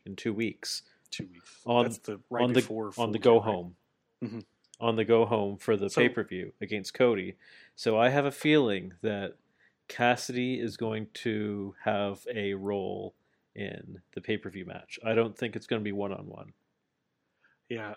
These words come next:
Speaker 2: I could see that being a triple threat, or even with the Dark Order still coming around, maybe
Speaker 1: Mm-hmm.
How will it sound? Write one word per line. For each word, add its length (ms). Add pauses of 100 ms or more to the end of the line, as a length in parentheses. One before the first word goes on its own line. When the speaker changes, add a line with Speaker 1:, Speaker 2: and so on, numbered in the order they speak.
Speaker 2:
I 100
could 120
see 180
that 260
being 160
a 60
triple 260
threat, 180
or 160
even 460 (300)
with 100
the 60
Dark 260
Order 200
still 160
coming 240
around, 300
maybe 200
Speaker 1:
Mm-hmm. 320